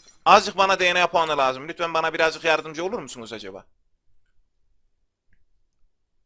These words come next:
Balkan ülkelerinde virüslü insanların saldırıldığına dair, birbirine saldırdığına dair falan söylentiler ortaya çıkmış. Abi hadi, hadi.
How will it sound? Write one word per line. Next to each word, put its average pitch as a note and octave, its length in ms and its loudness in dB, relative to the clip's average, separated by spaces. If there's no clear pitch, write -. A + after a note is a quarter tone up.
Balkan E3+ 380 6
ülkelerinde G#3+ 800 2
virüslü F#3+ 300 -4
insanların G3+ 580 -2
saldırıldığına F#3+ 760 0
dair, F#3+ 340 2
birbirine E3+ 400 -4
saldırdığına F3 640 0
dair E3+ 200 2
falan E3+ 260 -2
söylentiler E3 580 -2
ortaya D#3+ 300 -2
çıkmış. - 360 -10
Abi E3+ 240 6
hadi, F#3+ 300 6
hadi. G3 720 8